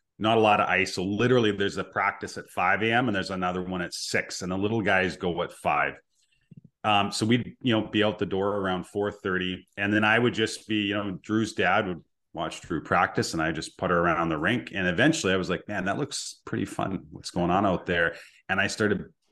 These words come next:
begging my mom. My mom had, like, no experience with the game at all. And finally she gave in. And I think I was seven years old when I started. Um, but, you know,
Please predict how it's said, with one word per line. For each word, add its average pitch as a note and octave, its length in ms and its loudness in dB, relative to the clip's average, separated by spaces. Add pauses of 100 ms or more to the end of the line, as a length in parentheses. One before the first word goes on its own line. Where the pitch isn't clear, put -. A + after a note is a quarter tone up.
(520)
begging A#2 360 2
my G2+ 140 4
mom. F#2 260 -2
My E2 100 -2
mom F#2+ 180 -2
had, F#2 480 -2
like, F#2 320 -2
no A#2 280 6
experience G#2+ 680 2
with F#2+ 180 -2
the F#2 80 -2
game F#2 440 0 (220)
at F#2 260 2
all. F2+ 400 2 (640)
And F#2+ 320 0
finally G#2+ 400 4
she G#2 240 -2
gave G2 320 -2
in. A2 180 2
And F#2 100 -2
I F2+ 60 0
think C#3 260 -4
I D#3+ 60 -2
was A#2+ 220 -2
seven A2 280 0
years F#2+ 220 -2
old F2 200 -4
when F#2 120 -4
I F2 80 -2
started. G2+ 680 -2 (400)
Um, E2+ 400 0 (100)
but, F#2 320 2 (460)
you G#2+ 120 2
know, F3 220 0